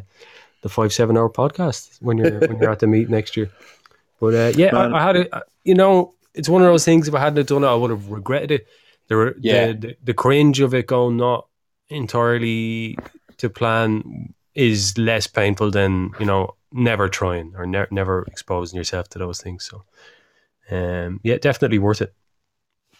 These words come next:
Speaker 2: Oh yeah, man. I knew, I knew if we didn't do it, we'd re-, we would regret it. But, uh, man, I remember, I remember, uh, Paul Swale, who, like, one of the,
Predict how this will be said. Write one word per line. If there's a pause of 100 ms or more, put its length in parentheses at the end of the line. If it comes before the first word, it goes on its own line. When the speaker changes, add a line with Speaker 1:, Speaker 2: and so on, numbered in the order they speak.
(1500)
Speaker 2:
Oh
yeah,
man.
I
knew,
I
knew
if
we
didn't
do
it,
we'd
re-,
we
would
regret
it.
But,
uh, (680)
man,
I
remember,
I
remember,
uh, (560)
Paul
Swale,
who,
like,
one
of
the,